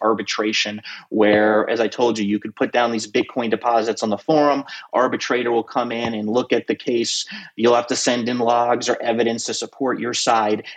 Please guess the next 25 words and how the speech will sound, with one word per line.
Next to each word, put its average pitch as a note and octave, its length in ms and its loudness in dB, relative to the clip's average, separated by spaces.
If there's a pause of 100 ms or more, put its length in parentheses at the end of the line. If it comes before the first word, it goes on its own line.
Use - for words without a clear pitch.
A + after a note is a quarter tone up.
and B2+ 100 0
then B2 140 0
they A#2 80 2
make A2 220 2
a A2 40 -6
decision. G#2 540 0
If G2 140 -8
they A2+ 100 2
decide A2+ 500 2
you A#2+ 120 -2
were A#2 160 4
wronged, F#3 480 2 (440)
they'll A#2+ 280 -4
give C#3 240 2
you B2 180 -6
money A#2 360 -2
from A#2+ 500 -2
that A2 240 -2
pool G#2+ 520 0
of, G2 520 -2
of, G2+ 160 -12 (160)
of G#2 160 -4
the G2+ 80 -4
deposit. - 560 -4 (400)
Well, C3+ 560 2